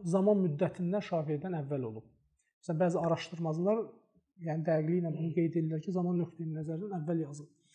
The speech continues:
Məsələn, Hişam ibn Həkəm özü kəlam elmində böyük səyləri olan bir şəxsdir. Ancaq onunla belə üsul elmində də bir fəaliyyəti olub.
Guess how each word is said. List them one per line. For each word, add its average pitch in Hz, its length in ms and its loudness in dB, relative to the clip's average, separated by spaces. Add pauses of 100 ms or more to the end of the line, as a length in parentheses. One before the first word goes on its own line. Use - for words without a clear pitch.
(540)
Məsələn, 240 240 6
Hişam 294 300 6
ibn 262 200 4
Həkəm 269 360 2 (280)
özü 214 300 6 (440)
kəlam 220 320 6
elmində 185 420 4
böyük 190 480 2
səyləri 165 440 2
olan 156 260 0
bir 139 140 0
şəxsdir. 147 320 -6
Ancaq 226 140 0
onunla 226 260 6
belə 196 180 4
üsul 208 280 2
elmində 170 340 2
də 185 100 0
bir 180 140 0
fəaliyyəti 160 460 2
olub. - 240 -6